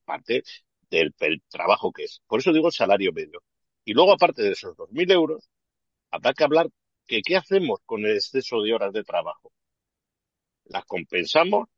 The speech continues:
¿Trabajamos solo seis meses o siete hasta que lleguemos al límite y el resto lo damos de vacaciones?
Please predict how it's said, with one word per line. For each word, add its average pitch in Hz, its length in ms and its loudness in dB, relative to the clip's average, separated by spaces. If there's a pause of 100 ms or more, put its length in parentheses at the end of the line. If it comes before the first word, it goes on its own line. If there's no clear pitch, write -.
(440)
¿Trabajamos 85 560 -6
solo 101 240 0
seis 92 220 -8
meses 131 360 -2
o 95 60 -20
siete 131 340 0
hasta 101 220 -4
que 85 120 -4
lleguemos 107 340 -2
al 107 140 2
límite 202 460 0 (360)
y - 80 -12
el 90 80 -6
resto - 240 -2
lo 98 160 2
damos 107 240 0
de 113 80 0
vacaciones? 160 760 -4